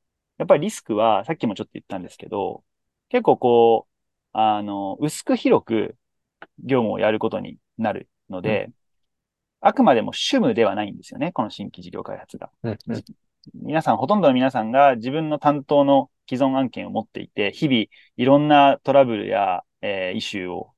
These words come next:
Speaker 1: 抱えながらこれをやることになるので、まあ、忙しくて担当の案件が、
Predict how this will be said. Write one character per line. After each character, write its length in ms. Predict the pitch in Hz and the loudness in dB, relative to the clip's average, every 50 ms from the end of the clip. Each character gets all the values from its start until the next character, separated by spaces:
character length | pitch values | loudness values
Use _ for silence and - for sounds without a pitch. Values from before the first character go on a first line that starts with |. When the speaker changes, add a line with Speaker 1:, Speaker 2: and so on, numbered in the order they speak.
| _ | _
Speaker 1:
抱 300 | - - 110 - 127 127 | -14 -10 -4 0 0 2
え 40 | 131 | 2
な 120 | 139 147 135 | 2 2 2
が 100 | 120 131 | 2 4
ら 200 | 165 180 135 - | 4 4 2 2
こ 100 | - 110 | 0 -2
れ 80 | 104 | -2
を 20 | 98 | -2
や 80 | 98 | -2
る 80 | 101 107 | -4 -4
こ 80 | - | -6
と 100 | - - | -10 -12
に 60 | 98 98 | -12 -12
な 100 | 98 98 | -12 -12
る 80 | - | -12
の 80 | - - | -10 -4
で、 320 | - 113 107 98 - - _ _ _ _ _ _ _ _ _ | -2 0 0 0 -2 -6 _ _ _ _ _ _ _ _ _
ま 100 | - 143 | -4 -2
あ、 40 | 131 | -2
忙 320 | 131 - - 196 190 208 202 | 0 2 4 4 4 4 2
し 120 | - - | 0 -4
く 140 | - - _ | -16 -20 _
て 420 | _ - 117 110 98 - - - _ | _ -2 0 0 0 -2 -4 -10 _
担 220 | - - 135 139 135 | 0 2 2 2 0
当 200 | - - 139 135 | 0 2 2 4
の 80 | 131 | 4
案 140 | 127 127 131 | 2 2 0
件 200 | - 123 120 117 | -2 -4 -4 0
が、 240 | 117 113 113 110 | 2 2 2 2